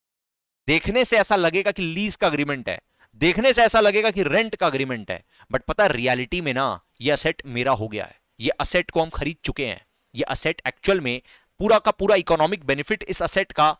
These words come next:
हम लेने वाले हैं। आपको हम जो पे कर रहे हैं वो रेंट नहीं पे कर रहे हैं, आपको जो रेंट, आपको जो हम पेमेंट कर रहे हैं वो actually एक तरह से लोन का पेमेंट पे कर रहे हैं with interest। हम आपसे एक तरह का तीन लाख रुपया का मान लो लोन ले लिए, राइट? तो अपना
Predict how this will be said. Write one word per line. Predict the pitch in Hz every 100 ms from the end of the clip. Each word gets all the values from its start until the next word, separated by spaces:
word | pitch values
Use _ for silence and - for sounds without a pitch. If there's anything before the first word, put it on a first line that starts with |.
| _
हम | 139
लेने | 135 120
वाले | 113 98
हैं। | 104 95 _ _ _ _ _ _ _ _ -
आपको | 160 - 190
हम |
जो | 180
पे | - 208
कर | 220 202
रहे | 202
हैं | 190
वो |
रेंट | 156 220
नहीं | 220 247
पे | 247
कर | 226 202
रहे | 165 110
हैं, | - _ _
आपको | 120 135 143
जो | 131
रेंट, | 110 139 -
आपको | 127 - 156
जो | 160
हम |
पेमेंट | 135 123 131
कर | 120 107
रहे | 117
हैं | 180 185 - -
वो | 135
actually | 139 - 165 226 - _ _ -
एक | 165
तरह | 170
से | 175 196
लोन | 165 185 214
का | 214
पेमेंट | - 160 175 185
पे | - 160
कर | 160
रहे | 185
हैं | 190
with | 165 156
interest। | 131 127 123 - - - _ _
हम | 143
आपसे | 160 -
एक | -
तरह | 156
का | 170
तीन | - 190
लाख | 190 147
रुपया | 160
का | 160
मान | 143 151
लो | 170
लोन | 139 135 139
ले | 117 101
लिए, | 98 98 _ _ _ _ _ _ _ _ _ _ _ _ _
राइट? | 110 143 - _ _ -
तो |
अपना | 123 - 120 120 127